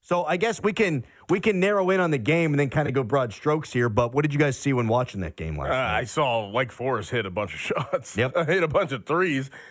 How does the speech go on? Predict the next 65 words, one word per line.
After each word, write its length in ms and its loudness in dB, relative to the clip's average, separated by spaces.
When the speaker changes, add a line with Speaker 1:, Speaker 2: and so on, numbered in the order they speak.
Speaker 2:
And 80 0
whenever 160 -2
you 80 -8
can't 180 0
stop 260 0
a 40 -10
team 280 -2
that's 180 -2
on 100 -2
fire 300 0
like 180 -8
that, 180 2
it's 120 -8
tough 240 -2
to 80 -14
come 200 -2
back, 320 -2
tough 180 -2
to 60 -14
get 200 -10
yourself 220 -2
back 180 0
in 20 -8
the 80 -10
game 260 -2
or 40 -4
get 180 -4
a 60 -2
rhythm. 340 -2
A 40 -4
lot 160 0
of 100 -6
fouls 320 0
called 260 0
early 300 0
on 140 -2
Pitt. 240 0
I 80 0
think, 200 -4
what, 220 -6
three 140 0
or 80 0
four 240 -2
guys 340 0
had 240 -4
two 160 -6
fouls 420 -2
within 400 -4
the 80 -6
first 260 -6
ten 220 -2
minutes 220 -2
of 80 -2
the 80 -6
game. 400 -2
Uh, 220 -2
Blake 420 -4
Hinson 460 -2
only 220 0
had 180 -6
two 140 -2
points 340 -4
within 240 -2
the 80 -2
first, 460 -4